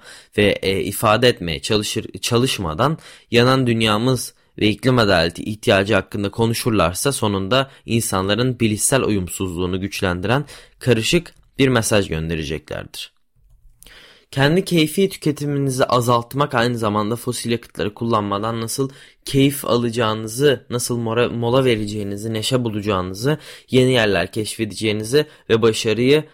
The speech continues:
nasıl kutlayacağınızı konuşmanızı sağlayacaktır. Uçmak yerine bir uçağın aksine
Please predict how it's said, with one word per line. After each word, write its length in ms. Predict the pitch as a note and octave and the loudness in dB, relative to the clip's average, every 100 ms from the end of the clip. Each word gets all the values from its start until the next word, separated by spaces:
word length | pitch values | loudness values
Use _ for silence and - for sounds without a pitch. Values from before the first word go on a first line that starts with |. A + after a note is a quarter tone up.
| _ | _
nasıl 300 | C3+ - B2+ | -2 -2 -4
kutlayacağınızı 720 | - - A#2+ A2+ A2+ G#2 A#2 B2 | -6 -6 -2 2 2 2 0 -2
konuşmanızı 600 | A#2+ G#2+ - G2+ G2+ G2 | -4 -4 -6 -6 -6 -2
sağlayacaktır. 680 | G#2 F#2 F#2 F#2+ F#2+ - | 0 0 0 -4 -4 -4
Uçmak 460 | - - C3+ C#3 C3+ | -6 -4 -2 0 2
yerine 280 | A#2 B2 B2+ | 2 0 0
bir 80 | |
uçağın 340 | A#2+ A#2 B2+ B2 | -2 -2 -2 0
aksine 520 | G#2+ - A#2 C#3+ | 0 -2 -2 0